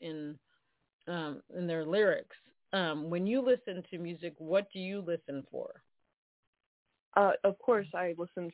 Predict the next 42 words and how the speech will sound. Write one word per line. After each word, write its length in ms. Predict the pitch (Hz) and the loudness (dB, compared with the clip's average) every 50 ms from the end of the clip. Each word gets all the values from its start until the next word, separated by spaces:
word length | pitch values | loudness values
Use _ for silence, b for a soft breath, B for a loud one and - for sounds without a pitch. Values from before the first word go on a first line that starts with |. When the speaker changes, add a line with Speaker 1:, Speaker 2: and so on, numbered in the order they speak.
| _ | _
Speaker 2:
for 100 | - 170 | -4 -4
lyrics. 460 | 156 156 156 160 170 196 226 - - - - - - - - | -2 -2 0 0 0 0 -2 -4 -10 -18 -20 -20 -8 -2 0
I 280 | 185 190 190 190 190 | 2 4 4 4 4
love 240 | 190 190 196 196 190 | 4 4 4 4 4
Speaker 1:
Mm-hmm. 80 | 185 190 | 2 0
Speaker 2:
listening 420 | 147 - - 208 196 190 190 190 - - - | -4 -4 -4 -4 -4 -4 -4 -6 -8 -6 -2
for 320 | 185 180 180 175 175 180 - | 0 2 2 4 2 2 0
unique 400 | 185 175 196 196 196 190 185 - | 0 2 4 6 6 4 4 4
rhyme 360 | 165 165 160 160 175 180 190 - - 185 | 4 4 6 6 4 2 -2 -4 -8 -6
schemes 440 | - 220 214 214 214 220 220 220 - - | -2 0 0 2 2 0 0 -2 -2 0
or 200 | - 190 180 180 | 0 2 2 0
just 200 | 180 190 185 - | -2 -4 -4 0
Speaker 1:
Yeah. 260 | 220 247 226 190 170 | 2 4 4 4 4
Speaker 2:
kind 40 | 180 | 4
of, 200 | 180 175 170 175 - | 4 4 2 0 -4
um, 360 | 170 165 160 160 160 160 175 - _ _ _ _ _ _ _ _ _ _ _ - | -6 -4 -4 -6 -8 -10 -12 -16 _ _ _ _ _ _ _ _ _ _ _ -2
metaphors 680 | 185 190 190 190 208 208 - 240 240 233 240 247 240 - | 2 4 4 4 4 2 0 0 0 2 2 0 -2 -2
in 100 | 240 247 | -4 -6
a 80 | 247 - - | -6 -6 -6
sense, 260 | 254 247 254 269 - _ - | -8 -8 -8 -8 -12 _ -6
Speaker 1:
Right. 320 | 208 208 202 202 190 180 165 | -2 0 2 4 4 2 2
Speaker 2:
or 20 | |
kind 120 | 196 196 | 0 -2
of 80 | 185 180 | -2 0
words 180 | 185 185 175 - | -2 -2 -2 -4
that 80 | 185 185 | -6 -8
have 140 | 180 175 - _ _ _ _ - | -8 -8 -10 _ _ _ _ -8
a 80 | 196 196 | -4 2
double 280 | 185 196 185 185 190 185 | 4 4 4 4 2 0
meaning. 400 | 170 165 175 185 196 208 202 185 | -2 -4 -6 -4 -6 -6 -6 -6
Like, 160 | 175 175 - - - | -6 -6 -8 -8 -6
oh 220 | 190 214 277 311 | -2 0 2 2
my 160 | 294 233 196 | 2 0 -2
God, 380 | 165 - 185 226 220 180 170 156 - - - | -2 0 2 2 2 2 0 -2 -8 -12 -8
like, 240 | - 170 165 165 - _ - - - | -6 -4 -4 -4 -6 _ -20 -20 -18
if 120 | 190 - | -12 -10
you 60 | 190 185 | -10 -8
kind 220 | - - 202 185 175 | -2 -2 0 0 0
of 140 | 170 165 175 | -2 0 0
research, 480 | 190 214 233 - - 214 185 175 - - - - b b b b b b b b b b _ _ | 0 0 0 2 2 2 2 2 2 -2 -8 -14 b b b b b b b b b b _ _
like, 200 | 180 180 170 170 - - - | 2 4 4 4 2 -4 -6
the 140 | 180 180 175 | -4 -2 -2